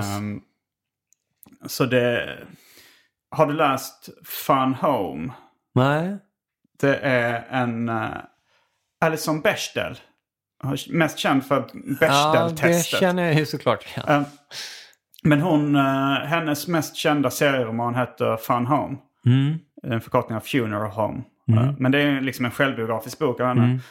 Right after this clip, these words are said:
Speaker 1: Och då handlar det rätt mycket om att när hon var liten så skrev hon dagbok.
Speaker 2: Mm.
Speaker 1: Och, eh,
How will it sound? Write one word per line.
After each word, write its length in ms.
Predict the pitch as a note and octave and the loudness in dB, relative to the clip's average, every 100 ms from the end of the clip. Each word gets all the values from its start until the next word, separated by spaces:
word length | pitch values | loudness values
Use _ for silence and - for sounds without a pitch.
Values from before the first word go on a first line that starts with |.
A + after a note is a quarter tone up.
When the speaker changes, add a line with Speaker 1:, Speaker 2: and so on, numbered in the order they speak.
| - | -8
Speaker 1:
Och 100 | C3+ | 0
då 100 | B2+ | 2
handlar 280 | C#3 D#3+ C#3 | 2 0 0
det 80 | B2+ | -2
rätt 100 | C3 | -4
mycket 180 | B2 A#2 | -4 -2
om 80 | |
att 180 | A#2 A2+ | -2 0
när 80 | A#2+ | 0
hon 160 | B2 B2 | 2 2
var 80 | |
liten 580 | B2 C3 C#3+ C#3 - A#2+ | 2 2 0 -2 -6 -6
så 120 | A2+ | -4
skrev 400 | B2+ - C#3+ C3 | -4 0 0 0
hon 260 | B2+ B2 A2+ | -2 -2 0
dagbok. 1000 | C3 C#3 D#3+ C#3 A#2 F2 G2 - - - | 2 4 2 -2 -6 -6 -6 -10 -10 2
Speaker 2:
Mm. 300 | A#2 A#2 A#2+ C3+ _ _ _ - | 4 4 0 -6 _ _ _ 0
Speaker 1:
Och, 400 | C3 B2 A#2 A2+ | 2 2 2 0
eh, 300 | A2 A2 | -2 -4